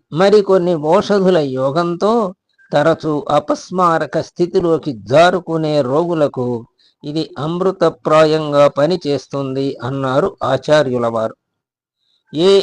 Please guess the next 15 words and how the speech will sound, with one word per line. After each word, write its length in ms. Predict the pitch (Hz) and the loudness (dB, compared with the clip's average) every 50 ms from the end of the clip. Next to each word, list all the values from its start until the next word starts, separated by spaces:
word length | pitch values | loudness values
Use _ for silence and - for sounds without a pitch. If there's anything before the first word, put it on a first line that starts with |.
| 196 - - | 0 -2 -4
ఆవు 300 | - 165 175 180 190 190 | 0 2 2 4 2 2
దూడైనా 600 | 160 175 180 180 170 175 175 175 175 175 175 180 | 2 2 2 4 4 4 2 2 0 0 0 0
పనిచేస్తుందా?" 1120 | 175 - 156 160 160 147 135 160 165 147 - - - 151 147 147 147 147 147 151 151 151 - 139 | 0 0 -2 -2 -2 -4 -2 -2 -2 -2 -4 -8 -10 -8 -6 -2 0 2 4 4 2 2 0 -2
అని 160 | 160 190 185 | -2 -2 0
మరో 340 | 160 147 143 143 147 165 165 | 0 2 2 4 4 2 2
ప్రశ్న 500 | - - 143 147 131 - - 170 180 165 | 0 -2 -4 -6 -6 -6 -6 -4 -4 -2
వేశాను. 520 | 131 139 143 131 - - 151 131 107 95 - - _ _ _ _ _ _ _ _ _ _ _ _ _ _ _ _ - | 0 -2 -2 -2 -2 -4 -6 -6 -6 -8 -14 -18 _ _ _ _ _ _ _ _ _ _ _ _ _ _ _ _ -14
అసలైన 720 | 123 - - - 160 180 190 202 220 220 226 233 226 214 | -12 -12 -6 -4 -4 -2 -2 -2 -2 -2 -2 -2 -4 -4
ప్రశ్న 440 | 190 - 156 139 139 - - 175 170 | -4 -2 -2 -2 -2 -2 -4 -4 -4
ఇది. 280 | 135 120 127 127 - - _ _ _ _ _ _ _ _ _ _ _ _ _ - | -4 -4 -8 -10 -12 -18 _ _ _ _ _ _ _ _ _ _ _ _ _ -4
ఇది 540 | 147 165 180 190 151 139 147 156 147 - _ 123 | -4 0 2 2 2 2 0 -2 -4 -6 _ -4
దేశీ 600 | 117 156 180 190 196 180 - - 196 - - - _ _ 143 | 0 4 6 6 6 4 4 0 -2 -2 -4 -10 _ _ 2
ఆవు 300 | 156 160 165 160 160 160 | 4 4 4 4 2 0
మాటే. 840 | 156 143 143 139 143 139 139 139 135 139 147 151 143 135 123 107 - _ _ _ _ _ _ _ _ _ _ - | 0 0 0 0 0 0 -2 -2 -2 0 0 0 0 -2 -4 -6 -10 _ _ _ _ _ _ _ _ _ _ -2
ఆయుర్వేదంలో 1120 | 135 143 165 190 190 196 196 190 190 180 175 170 170 160 160 160 156 151 151 147 143 - | 0 2 4 4 6 6 6 4 4 4 4 2 2 2 0 -2 -2 0 0 0 0 -2